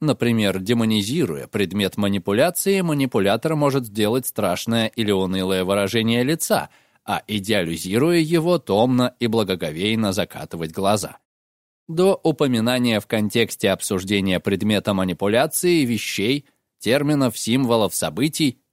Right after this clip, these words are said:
которые непосредственно с предметом могут быть и не связаны, но косвенно придают ему свою эмоциональную или качественную окраску.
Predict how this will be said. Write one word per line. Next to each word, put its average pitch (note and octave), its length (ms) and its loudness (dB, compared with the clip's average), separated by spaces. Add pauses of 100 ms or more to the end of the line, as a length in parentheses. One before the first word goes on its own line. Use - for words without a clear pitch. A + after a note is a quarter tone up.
которые F3+ 400 0
непосредственно D3+ 960 -2
с - 60 -6
предметом D3+ 720 -2
могут E3+ 400 0
быть C#3 300 -2
и C#3 80 0
не B2 160 2
связаны, B2+ 640 -2 (140)
но G3+ 160 0
косвенно G3 580 2
придают A#2 540 0
ему A#2 240 2
свою G#2 440 0
эмоциональную C#3 1000 -2
или G#3+ 260 0
качественную B2+ 1000 2
окраску. - 600 -6